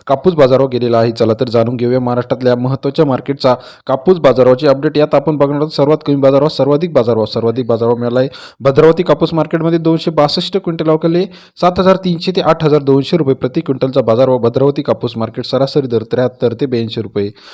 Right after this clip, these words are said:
समुद्रपूर मार्केट अकराशे ब्याण्णव क्विंटल अवकाले सात हजार सहाशे ते आठ हजार दोनशे रुपये प्रति क्विंटलचा समुद्रपूरचा आजचा कापूस बाजारभाव. सरासरी दर शहात्तर ते ब्याऐंशी रुपयापर्यंतचा आजचा कापूस बाजारभाव अपडेट आहे.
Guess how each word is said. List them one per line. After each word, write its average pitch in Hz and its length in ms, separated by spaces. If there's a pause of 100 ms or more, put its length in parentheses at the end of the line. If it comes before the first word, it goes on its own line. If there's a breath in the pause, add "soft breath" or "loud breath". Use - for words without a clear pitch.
(160 loud breath)
समुद्रपूर 196 480
मार्केट 180 340
अकराशे 180 360
ब्याण्णव 160 300
क्विंटल 165 280
अवकाले 160 260
सात 151 260
हजार 127 160
सहाशे 135 400
ते 165 200
आठ 131 200
हजार 123 180
दोनशे 123 380
रुपये 123 220
प्रति 117 260
क्विंटलचा 123 480 (420 loud breath)
समुद्रपूरचा 156 680
आजचा 131 280
कापूस 123 280
बाजारभाव. 117 360
सरासरी 131 400
दर 117 180
शहात्तर 127 600
ते 135 80
ब्याऐंशी 120 420
रुपयापर्यंतचा 120 720
आजचा 110 320
कापूस 117 320
बाजारभाव 113 400
अपडेट 110 240
आहे. 101 200